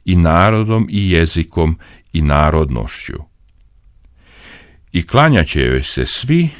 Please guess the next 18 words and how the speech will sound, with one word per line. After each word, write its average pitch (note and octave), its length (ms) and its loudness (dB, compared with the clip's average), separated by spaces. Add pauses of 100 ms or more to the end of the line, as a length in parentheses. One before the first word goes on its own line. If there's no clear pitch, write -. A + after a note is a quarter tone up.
(140)
koji C#2+ 260 0
stanuju F#2+ 600 0
na C2 160 -2
zemlji, A#2 600 0 (600)
čije G#2+ 420 2
ime D2+ 400 2 (380)
od - 180 -10
postanka F2 600 -4
sveta G#2+ 680 -4 (160)
nije G#2 460 2
upisano B1 880 -2 (200)
u D#2+ 120 -2
životnoj E2 600 -2
knjizi G2+ 520 -2
jagnjeta G2+ 760 0 (460)
koje F2 300 2
je D#2+ 140 2
zaklano. G1+ 760 -6